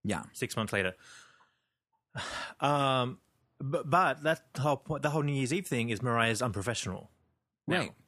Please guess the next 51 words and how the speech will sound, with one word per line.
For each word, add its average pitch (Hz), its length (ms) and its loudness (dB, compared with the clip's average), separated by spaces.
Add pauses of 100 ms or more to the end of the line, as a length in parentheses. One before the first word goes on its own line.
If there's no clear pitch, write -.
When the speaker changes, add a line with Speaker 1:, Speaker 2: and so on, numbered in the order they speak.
(220)
Speaker 2:
And 135 80 -4
so 127 80 0
this 135 180 -2
just - 260 0
Speaker 1:
And 123 140 2
Speaker 2:
confirms 123 120 2
Speaker 1:
this 120 80 2
just 117 120 0
Speaker 2:
that. 107 60 2
Speaker 1:
confirms 139 460 2
it. 98 200 0
And, 107 280 0
you 110 100 0
know, 95 140 0
she's - 260 0
difficult 110 560 -2
and 107 120 -2
she's 104 220 -2
a 107 40 -2
diva 104 340 -2
and 104 80 2
Speaker 2:
But 107 100 2
who's 156 120 0
Speaker 1:
demanding 151 200 0
and - 20 -6 (120)
Speaker 2:
unprofessional 185 260 0
Speaker 1:
blah, 127 40 -2
Speaker 2:
is 123 80 -2
the - 60 0
Speaker 1:
blah, - 60 2
blah. 147 60 4
Speaker 2:
management 135 480 0
who 131 100 0
didn't, 143 460 -2 (460)
who 139 80 0
s-, - 200 -4 (320)
said, 151 400 -4
didn't 170 340 2
get - 180 0
the 151 80 0
details. 117 580 0
Like, 123 200 0
"Okay, 165 280 2
we 151 180 0
want 170 160 0
Mariah 156 240 2
Carey 143 180 0
to 127 80 -6
play 135 140 0
Mariah 117 260 2
Carey. 107 300 0